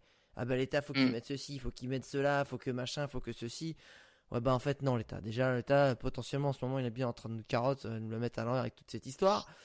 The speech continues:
Speaker 1: Mais, <laughs>
Speaker 2: Ouais, ouais.
Speaker 1: mais c'est aussi... En fait, je pense que, euh, ce que ça nous permet, c'est de se dire, ok, en fait, euh,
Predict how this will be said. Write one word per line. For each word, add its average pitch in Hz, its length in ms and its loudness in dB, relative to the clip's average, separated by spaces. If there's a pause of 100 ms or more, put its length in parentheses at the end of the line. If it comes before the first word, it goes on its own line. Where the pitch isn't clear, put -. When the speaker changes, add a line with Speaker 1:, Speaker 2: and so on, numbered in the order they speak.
(320)
Speaker 1:
Mais, 147 380 6
<laughs> 139 220 6
Speaker 2:
Ouais, 135 200 12
ouais. 135 180 10
Speaker 1:
mais 156 120 2
c'est 170 180 2
aussi... 208 420 2 (1000)
En 151 60 -4
fait, 208 160 -4
je - 60 -10
pense 185 200 -2
que, 165 100 4 (220)
euh, 110 140 -10
ce - 120 -12
que 180 100 -4
ça 185 120 2
nous 175 120 2
permet, 160 320 4
c'est 160 120 -2
de - 60 -6
se 160 60 0
dire, 147 140 -2
ok, - 200 -2 (400)
en - 140 -8
fait, 180 320 -4
euh, 127 180 4